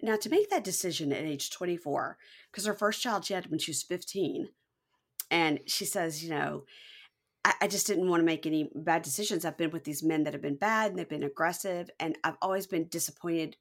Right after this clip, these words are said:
in men until I met you." And she says, you know,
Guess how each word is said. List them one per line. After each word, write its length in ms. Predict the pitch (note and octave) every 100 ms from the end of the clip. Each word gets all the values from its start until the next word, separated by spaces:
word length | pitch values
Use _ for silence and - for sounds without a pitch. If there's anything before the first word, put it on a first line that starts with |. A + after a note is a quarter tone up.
| _ _ -
in 180 | E3 D3
men 340 | D#3+ C#3+ C3 -
until 220 | D#3 E3
I 100 | D3
met 240 | D3 C#3+ -
you." 240 | B2 - - _ - - - - - - -
And 420 | F#3 E3 D#3 -
she 180 | - F#3+
says, 320 | F#3+ D#3+ D#3
you 60 | E3
know, 300 | D3+ D3